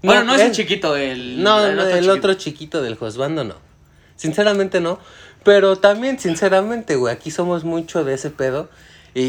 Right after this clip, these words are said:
Speaker 1: y ves todo el producto nacional todos los días y te llega un extranjero, güey, y ¿por qué no?
Speaker 2: No, o sea, la, la waifu, güey, va a lo que va, güey, o sea, sí, le
Speaker 1: Es
Speaker 2: va
Speaker 1: lo
Speaker 2: a
Speaker 1: mismo, dice, "Pues estoy aquí, estoy unos días".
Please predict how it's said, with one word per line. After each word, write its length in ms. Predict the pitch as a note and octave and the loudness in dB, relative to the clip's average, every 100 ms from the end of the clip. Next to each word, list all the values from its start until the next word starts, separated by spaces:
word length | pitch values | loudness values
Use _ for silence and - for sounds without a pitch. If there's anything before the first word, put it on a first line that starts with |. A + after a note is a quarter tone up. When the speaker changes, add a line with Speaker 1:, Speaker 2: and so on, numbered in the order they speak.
| A#2 | -4
Speaker 1:
y 140 | B2 | -6
ves 280 | B2+ C#3+ D3+ - | -2 -2 -2 0
todo 260 | C#3+ D3 | 2 2
el 120 | D3+ | -2
producto 400 | D3+ A#2 B2 - | -4 -4 -4 -4
nacional 500 | A#2 A#2 - G#2+ G#2 | -6 -8 -8 -8 -10
todos 300 | - A2 A2+ A#2+ | -6 -6 -4 -6
los 140 | B2 | -6
días 340 | B2+ C3 E3+ - _ - _ _ | -6 -6 -8 -18 _ -20 _ _
y 100 | B2 | -14
te 180 | - C#3 | -2 0
llega 320 | B2+ C#3+ D#3+ | 0 2 2
un 120 | E3+ F#3 | 2 0
extranjero, 880 | F#3 - C#3 C#3+ F3 D3 C#3 C3+ C3 C3 | -2 0 0 0 2 4 4 2 0 -2
güey, 320 | A#2 B2 C3 B2+ | -4 -4 -6 -8
y 160 | F#2+ - _ _ _ _ _ _ - | -12 -20 _ _ _ _ _ _ -2
¿por 180 | F#3+ | -2
qué 120 | F#3 B3+ | 0 0
no? 280 | E4 E4+ - _ _ _ _ _ _ _ - - | 0 -2 -8 _ _ _ _ _ _ _ -6 2
Speaker 2:
No, 160 | F4 | 4
o 40 | A#3 | 4
sea, 160 | F3 F3 - - - _ | -2 -4 -8 -16 -20 _
la, 360 | C3 D#3 D#3+ D3 | 2 4 2 0
la 640 | D3+ D3 D3 C#3+ C#3+ D3 | 2 2 2 2 0 -2
waifu, 400 | C#3+ G3+ A#3+ C#4 | 2 2 2 -4
güey, 200 | C4+ D4+ D#4+ E3+ B2+ - A2 A#2 | -2 -2 -2 -8 -16 -16 -8 2
va 240 | E3 A#3 | 2 2
a 40 | |
lo 120 | A3+ B2+ | -2 -8
que 120 | A#2+ | -8
va, 220 | B2+ D3 | -2 -2
güey, 160 | B2 G2 | -4 -8
o 40 | |
sea, 220 | A2 F3+ - | -8 -10 -10
sí, 220 | - F3 E3+ - | -12 -12 -14 -2
le 80 | B3+ | 2
Speaker 1:
Es 60 | |
Speaker 2:
va 40 | C#4 | 4
Speaker 1:
lo 80 | D#4 | 4
Speaker 2:
a 40 | |
Speaker 1:
mismo, 500 | D#4 E4 E4 C#4+ C4 | 4 2 2 2 2
dice, 220 | A#3 A#3+ | 0 -4
"Pues 200 | A#3+ A#3+ A#3 | -6 -4 -4
estoy 280 | A3 C4+ | -4 -2
aquí, 560 | C#4 C4 - B3 B3+ B3 | -2 -4 -8 -10 -8 -8
estoy 300 | A3 - A3+ | -8 -6 -4
unos 300 | A3+ A#3 A#3 | -4 -6 -6
días". 520 | A#3+ A#3 A#3 A#3 - | -6 -4 -4 -6 -12